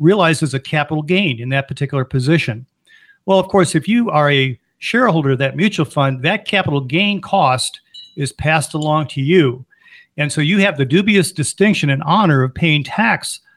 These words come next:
on a position that you didn't hold that entire time. We call that a phantom tax. And a lot of people are paying high taxes, capital gains taxes, on positions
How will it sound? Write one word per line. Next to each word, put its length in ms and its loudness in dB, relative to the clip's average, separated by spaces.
on 160 0
a 60 -2
position 420 0
that 180 0
you 80 -2
didn't 200 -4
hold 260 0
that 160 -2
entire 380 -6
time. 360 -8
We 140 0
call 200 0
that 140 0
a 60 -2
phantom 440 -4
tax. 560 -8
And 100 -6
a 20 -2
lot 160 4
of 60 -4
people 200 0
are 80 2
paying 460 2
high 320 0
taxes, 480 -2
capital 340 -2
gains 260 -2
taxes, 440 -4
on 120 -2
positions 600 -2